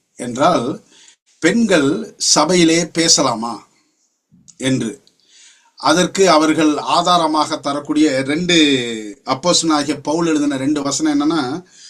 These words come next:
ஒண்ணு கொரிந்தியர் பதினாலாவது அதிகாரத்துல முப்பத்தி நாலு, முப்பத்தஞ்சாவது வசனமும், பிறகு ஒன்று தீமோத்தேயு ரெண்டாவது அதிகாரம் பதினொன்னு, பனிரெண்டு வசனமும்.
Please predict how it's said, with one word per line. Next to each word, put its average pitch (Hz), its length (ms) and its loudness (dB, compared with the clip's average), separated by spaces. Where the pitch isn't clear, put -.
ஒண்ணு 160 280 -2
கொரிந்தியர் 151 460 4
பதினாலாவது 160 800 0
அதிகாரத்துல 139 540 -6
முப்பத்தி 156 460 -4
நாலு, 147 280 0
முப்பத்தஞ்சாவது 131 640 -6
வசனமும், 120 540 -8
பிறகு 139 380 0
ஒன்று 185 280 0
தீமோத்தேயு 160 640 -2
ரெண்டாவது 156 460 0
அதிகாரம் 135 560 -4
பதினொன்னு, 160 540 0
பனிரெண்டு 139 760 -4
வசனமும். 117 480 -6